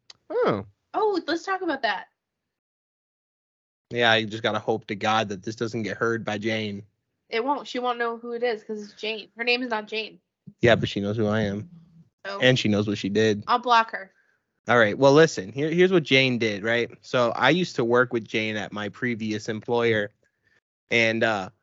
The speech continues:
Speaker 3: you know, it was great. We became great friends. We hang out every day. It was awesome. And I loved it. Um, but, you know,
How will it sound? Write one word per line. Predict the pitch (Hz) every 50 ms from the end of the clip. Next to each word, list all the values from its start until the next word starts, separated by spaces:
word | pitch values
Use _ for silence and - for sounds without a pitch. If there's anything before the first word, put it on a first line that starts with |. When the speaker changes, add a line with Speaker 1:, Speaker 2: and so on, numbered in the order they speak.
| _ _ _ _ _ _
Speaker 3:
you | 151 151
know, | 147 180
it | 233
was | 254 180 131
great. | - 127 127 123 139 147 131 117 95 -
We | 123 143
became | 165 196 - 202 185 156 131
great | 104 110 107 123 - -
friends. | - 127 120 117 127 127 120
We | 135 147
hang | 156 165 156 143
out | 123 113 113
every | 117 120 117 131 127
day. | 120 123 120 117 117 120 123 117
It | 139
was | 139 123 113 - -
awesome. | 113 117 120 120 - - 101 98
And | 107 120
I | 175
loved | 190 151 131 131 135 123 113 107
it. | 98 92 - _ _ _ _ _ _ _ _ _ _ _ _ _ _ _
Um, | - 127 127 120 113 110 110 107 101 95 98 - _ _ _ _ _
but, | 131 131 131 - -
you | - - 147
know, | 139 120 113 131